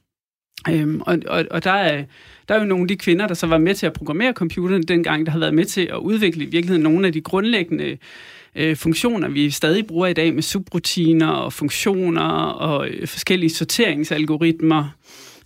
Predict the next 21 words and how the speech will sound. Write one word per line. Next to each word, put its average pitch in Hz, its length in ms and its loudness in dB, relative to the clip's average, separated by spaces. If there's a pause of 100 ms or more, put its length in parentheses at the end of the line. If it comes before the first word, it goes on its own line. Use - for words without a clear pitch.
(180)
Øhm, 139 540 0 (540)
det 196 100 -2
bliver 165 160 2
måske 165 220 0
lidt 160 160 0
teknisk, 196 580 0
men 160 120 2
det, 170 440 2
det 185 100 2
her 185 160 2
med, 165 220 2
når 170 100 2
man, 156 320 -2
hvis - 160 -6
man 339 100 2
skal - 200 -6
sortere 170 320 0
en 151 120 -6
række 156 220 0
tal 185 520 -2
eller 151 280 -2